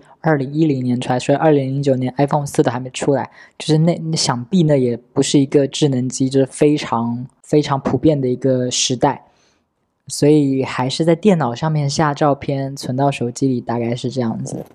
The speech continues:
而且有一点就是，我还称那个帅哥为非主流帅哥，真是迷人，我把他当作手机屏幕。就是当年零九年的时候，现在大家都说，“哎呀，你个非主流，你真的是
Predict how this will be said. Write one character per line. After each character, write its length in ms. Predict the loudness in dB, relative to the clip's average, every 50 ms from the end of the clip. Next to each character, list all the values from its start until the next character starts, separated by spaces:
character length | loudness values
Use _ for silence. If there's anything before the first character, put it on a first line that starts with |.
| _
而 80 | -2 0
且 180 | 4 4 6
有 120 | 6 6 6
一 80 | 6
点 160 | 4 2 0 0
就 140 | -2 -4
是， 180 | -2 -2 -2 -2 -4 _ -20 -20 _ _ -4 _
我 80 | 0
还 260 | 2 2 4 4 4 2 0 -4
称 300 | -8 -4 0 2 4 4
那 120 | 4 4 4
个 120 | 2 0
帅 240 | 0 2 2 2 4
哥 160 | 4 4 6
为 120 | 6 4 2
非 340 | -2 -2 _ 4 4 4 2
主 220 | 0 -2 -2 0
流 180 | 0 0 0 -2
帅 240 | -2 -2 -2 -2 -2
哥， 240 | -2 -2 -2 -2 -2
真 260 | 0 2 4 4 4
是 140 | 4 2 2
迷 220 | 2 2 4 4
人， 340 | 6 6 6 4 2 -2 -2 -2
我 100 | 0 0
把 160 | 2 0 0
他 120 | 0 -2
当 280 | -2 0 0 -2 0 2
作 180 | 2 2 2
手 180 | 2 2 -2 -2
机 200 | -2 2 2 2
屏 240 | 2 2 -2 -2 -2
幕。 220 | -2 0 -2 -2 -4 _ _ _ _
就 140 | 0 2 2
是 200 | 2 2 0 -2
当 500 | -4 -8 _ _ 2 4 6 6 6 6
年 500 | 6 4 4 2 0 -2 -4 -6 -10 -14 -18 _ _
零 260 | -6 -2 0 2 4 4
九 160 | 4 2 2
年 160 | 0 -2 -2
的 100 | -4 -4
时 140 | -4 -2 -2
候， 280 | 0 0 -2 -2 -6 -10 _ _ _ _ _ _
现 300 | 0 4 4 4 4 4
在 160 | 4 2 2
大 100 | 2 2
家 120 | 0 0
都 120 | 2 2 0
说 120 | 0 0 -2
，“哎 60 | -2
呀， 220 | -2 0 2 4 4
你 140 | 4 4 4
个 80 | 2
非 260 | 2 2 2 2 2 2
主 220 | 2 4 4 6
流， 180 | 6 6 4 2
你 100 | 0 -2
真 140 | -2 0
的 140 | 2 2 2
是 340 | 2 2 4 4 4 2 0